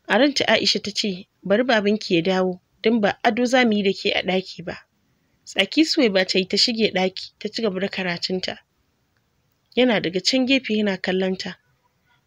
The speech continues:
don ba shi da ikon ƙarasawa kusa da ita. Ransa a ɓace yake ƙare mata kallo.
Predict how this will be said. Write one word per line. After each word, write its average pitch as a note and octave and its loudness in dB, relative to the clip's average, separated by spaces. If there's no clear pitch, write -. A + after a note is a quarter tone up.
don A3+ 0
ba G#3+ 0
shi G3 -4
da - -4
ikon C4+ 2
ƙarasawa F#3+ -2
kusa B3+ 0
da F#3+ 0
ita. - -6
Ransa B3 2
a - -4
ɓace F3 2
yake C4+ 2
ƙare G3+ 2
mata F#3+ -4
kallo. F3 -4